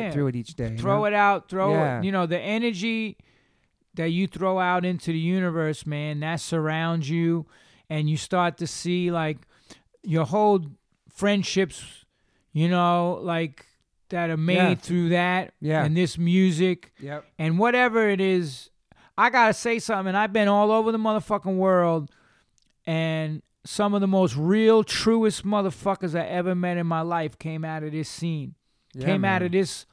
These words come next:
Speaker 2: hardcore shit.
Speaker 1: Yeah, I agree. I agree.
Speaker 2: Because, like, there's so many fake motherfuckers out
Speaker 1: course.
Speaker 2: there.
Speaker 1: Mm-hmm.
Speaker 2: And there's even fake motherfuckers in the scene, but they
Speaker 1: Yeah.
Speaker 2: don't,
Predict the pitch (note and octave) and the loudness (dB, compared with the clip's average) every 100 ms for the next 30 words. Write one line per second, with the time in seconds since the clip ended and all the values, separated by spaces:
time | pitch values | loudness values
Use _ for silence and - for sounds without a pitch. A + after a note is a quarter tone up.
0 | _ - F#3 F#3 - E3+ E3 - - F3+ | _ 0 4 2 2 -2 -2 -4 -6 -6
1 | - B2 B2+ A#2 C#3+ C#3 C3 A2+ _ C#3+ | -6 -8 -6 -4 -4 -4 -6 -6 _ -2
2 | E3+ - F#3+ F3+ D#3+ F3+ D3+ G3+ A3 - | -2 2 2 2 2 0 0 0 0 0
3 | - G#3+ G3+ F#3+ F#3 - F#3+ F3 E3 D#3+ | 2 2 4 2 0 -2 -4 -4 -2 -2
4 | D#3 - E3 C#3+ C#3 C#3 C#3+ F3+ C3+ C#3 | -2 -4 -6 -4 -8 -6 -2 0 0 -4
5 | C3+ - _ _ A2+ A2 G3+ B3+ C4+ A#3+ | -10 -12 _ _ -12 -4 0 2 2 2
6 | B3 A3 F3+ A#3 A3+ G#3 G#3+ G3+ - G3+ | 0 0 0 2 2 2 0 0 -2 -4
7 | D#3+ D#3+ F#3 E3 - G#3+ G#3 F3 D#3 D#3 | -2 -4 -2 -2 -4 -4 -2 -2 -2 -4
8 | C3+ - A3 G#3 G3 | 0 2 2 2 -2